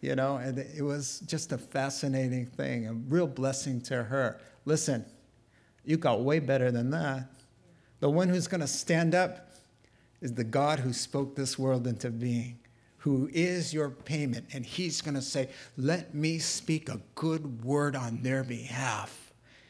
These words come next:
Nobody's gonna have a problem with that.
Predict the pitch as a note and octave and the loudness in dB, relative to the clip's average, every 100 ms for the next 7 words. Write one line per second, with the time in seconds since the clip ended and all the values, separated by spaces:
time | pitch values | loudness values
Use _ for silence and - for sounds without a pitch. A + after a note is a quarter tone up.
0 | - _ _ _ _ _ _ _ _ - | -20 _ _ _ _ _ _ _ _ -4
1 | G3+ A3+ A3 A3 G3 F#3 F#3+ G3 F#3 F#3 | 0 2 0 0 -4 -4 -6 -6 -6 -8
2 | F#3+ F3 F3 F3+ F3 E3+ | -4 -4 -4 -6 -4 -6